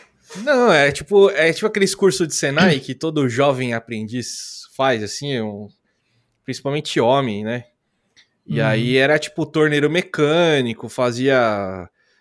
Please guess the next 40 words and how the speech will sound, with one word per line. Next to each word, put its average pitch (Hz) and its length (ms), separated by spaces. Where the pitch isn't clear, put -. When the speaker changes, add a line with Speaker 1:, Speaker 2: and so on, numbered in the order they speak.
Speaker 1:
usa 120 180
o 135 40
torno 139 340
pra, 110 1000
pra 123 120
cortar 131 380
peça, 131 680
essas 110 220
paradas 135 420
assim. - 260
E 127 60
eu 135 60
lembro 156 180
que - 100
tinha 151 280
esse 190 240
curso 185 480
e 190 40
tinha - 200
um 165 40
outro 165 200
curso 156 320
de 160 720
eletrônica, 135 840
eu 104 100
acho. - 340
E 98 80
aí 104 100
eu 147 40
já 131 80
Speaker 2:
Uhum. 123 60
Speaker 1:
fiquei 127 200
assim, 120 280
"Caramba, 107 540
eletrônica 98 520
é 107 40
mais 113 120
da 151 120
hora, 110 340
né?" 110 140